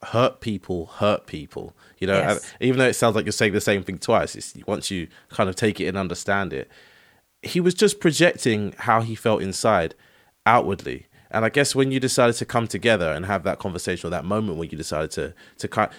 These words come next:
Speaker 1: it, 'cause it is essentially a confrontation, when you decided to confront him about how you felt, it actually brought more peace than,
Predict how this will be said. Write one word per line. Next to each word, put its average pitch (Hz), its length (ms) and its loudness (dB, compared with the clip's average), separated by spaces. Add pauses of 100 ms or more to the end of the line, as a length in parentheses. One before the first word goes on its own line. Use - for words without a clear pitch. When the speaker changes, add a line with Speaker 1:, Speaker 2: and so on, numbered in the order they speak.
Speaker 1:
it, - 220 -2
'cause 247 140 2
it - 100 0
is 240 120 2
essentially 180 460 2
a 110 60 4
confrontation, 110 720 0
when 113 120 -2
you 104 60 -4
decided 101 300 2
to - 80 -8
confront 131 400 0
him 107 100 0
about 85 220 -2
how 92 160 2
you 78 160 -6
felt, 71 340 -6 (640)
it 120 100 2
actually 131 320 2
brought 113 280 2
more 113 200 0
peace 131 380 -2
than, 101 240 -2